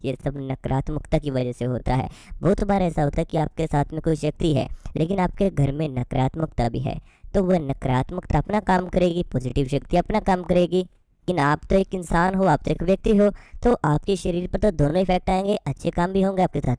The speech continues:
बुरे काम भी होंगे, लेकिन नकारात्मकता को दूर करना पड़ेगा, तब जाकर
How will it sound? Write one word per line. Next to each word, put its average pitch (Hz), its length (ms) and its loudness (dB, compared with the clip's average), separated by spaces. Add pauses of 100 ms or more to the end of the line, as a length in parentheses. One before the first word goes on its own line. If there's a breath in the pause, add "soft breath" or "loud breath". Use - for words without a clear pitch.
बुरे 156 220 2
काम 175 240 -2
भी 170 100 0
होंगे, 175 280 0 (360 soft breath)
लेकिन 160 680 0
नकारात्मकता 143 800 -2
को 131 140 -2
दूर 131 200 0
करना 123 300 -2
पड़ेगा, 139 360 -2
तब 143 240 0
जाकर 135 480 0